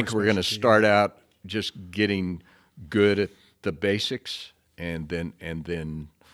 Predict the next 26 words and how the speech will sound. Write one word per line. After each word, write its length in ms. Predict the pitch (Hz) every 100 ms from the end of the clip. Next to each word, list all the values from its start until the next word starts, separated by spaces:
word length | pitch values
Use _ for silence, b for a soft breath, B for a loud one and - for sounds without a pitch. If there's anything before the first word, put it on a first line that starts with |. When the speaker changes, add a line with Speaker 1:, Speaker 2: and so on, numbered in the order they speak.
| b b b b _ _ _ 85
Speaker 1:
and 100 | 87
then 100 | 87
get 200 | 92 -
more 160 | 85
sophisticated 880 | - - - 78 - - 92 85 82
as 180 | 78 76
we 80 | 92
move 220 | 82 82
forward. 360 | - 104 92 87
Also, 460 | 107 135 - 123
our 160 | 110 101
plan, 580 | - 117 101 101 101 90 B B B B B -
um, 600 | 90 87 85 80 92 117 _ _ -
over 260 | 110 101 95
ten 300 | - 110 101
years 360 | 95 101 98
is 200 | 98 87 -
to 220 | 98 87
expand 800 | 78 - - 90 90 92 92 95 b b b b
the 80 | 90
capacity 540 | 87 101 92 - 95
of 60 | 87
the 80 |
malt 300 | 87 87 - -
house 300 | 95 82 -
considerably, 920 | - 87 - 107 92 80 85 85 80